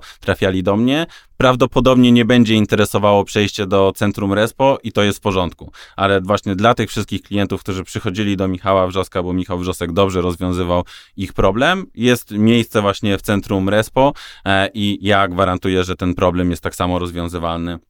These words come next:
dobrze w, e, mojej firmie.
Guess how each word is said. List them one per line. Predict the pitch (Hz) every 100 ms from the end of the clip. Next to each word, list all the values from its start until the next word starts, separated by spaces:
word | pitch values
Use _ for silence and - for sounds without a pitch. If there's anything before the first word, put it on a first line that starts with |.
| _ _ _ _ _ -
dobrze | 113 92 87 92 90
w, | 82 90 87 - - -
e, | 90 92 101
mojej | 95 87 90 90 _ _
firmie. | - 117 90 73